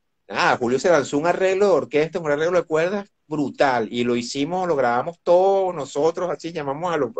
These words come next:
a los, a los instrumen-, a, a los, o sea, a toda la orquesta por secciones,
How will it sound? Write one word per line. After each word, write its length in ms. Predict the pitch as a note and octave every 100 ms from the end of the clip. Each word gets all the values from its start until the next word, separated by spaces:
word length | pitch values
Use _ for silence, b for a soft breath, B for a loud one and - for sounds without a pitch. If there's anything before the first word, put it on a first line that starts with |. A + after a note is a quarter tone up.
| - _ _ -
a 120 | A#2+
los, 160 | A#2+ A#2
a 80 |
los 120 | A#2+ B2
instrumen-, 360 | B2+ B2+ A#2
a, 80 | A2+
a 260 | G#2+ G2 G#2+
los, 80 | A2+
o 60 | B2
sea, 280 | - C3+ A2
a 60 |
toda 180 | A2 C3
la 60 | F3
orquesta 500 | C#3 D3+ D#3 F#3 - _ _ _ _
por 220 | - C#3+ B2
secciones, 680 | B2+ A#2 - C3+ D3+ G3+